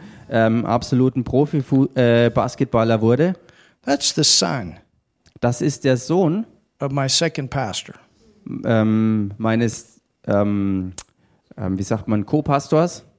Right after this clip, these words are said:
Speaker 2: He and his wife both adopted their kids.
Speaker 1: Sie beide, also er mit seiner Ehefrau, haben die Kinder adoptiert.
Speaker 2: His wife used to help in a center where they helped women not to abort their babies.
Speaker 1: Und seine Ehefrau hat,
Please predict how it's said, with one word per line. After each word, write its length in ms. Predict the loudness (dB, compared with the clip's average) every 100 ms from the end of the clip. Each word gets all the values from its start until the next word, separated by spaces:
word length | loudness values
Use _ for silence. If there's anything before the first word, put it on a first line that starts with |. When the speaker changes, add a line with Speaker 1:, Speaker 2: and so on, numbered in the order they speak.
| _ _ _ _ _ _ _ _ _ _ _ _ _
Speaker 2:
He 220 | 2 4
and 80 | 4
his 200 | 2 2
wife 300 | 2 0 0
both 300 | 0 -2 -6
adopted 520 | -4 -2 -2 -4 -10 -8
their 140 | -8
kids. 540 | -4 -4 -4 -6 -8 -10 _ _ _ _ _ _ -14
Speaker 1:
Sie 320 | -6 0 2
beide, 480 | 2 2 2 2 0
also 180 | -2
er 360 | -2 0 2 2
mit 260 | 2 0 0
seiner 320 | 0 2 2
Ehefrau, 500 | 0 -2 0 2 2
haben 480 | 2 2 2 -2 -2
die 120 | -2
Kinder 340 | 0 0 0 0
adoptiert. 680 | -2 -2 0 2 0 -4 _ _ _ _ _ _ _ _
Speaker 2:
His 160 | -6 0
wife 400 | 0 0 -2 0
used 220 | 0 -2
to 220 | -4 -6 -18 _ -8
help 500 | -2 -2 -4 -10 -12 -6
in 340 | -6 -6 -10 _ _
a 60 | -2
center 400 | 0 0 -2 -4
where 180 | -4 -2
they 120 | 0
helped 280 | 0 -2 0
women 300 | 0 0 0
not 300 | 0 -2 -4
to 100 | -4
abort 420 | -4 -2 -4 -2
their 120 | -4
babies. 580 | -2 -2 -4 -6 -6 -2
Speaker 1:
Und 120 | 0
seine 320 | 4 4 4
Ehefrau 720 | 2 2 0 0 4 4 4
hat, 380 | 4 2 0 -6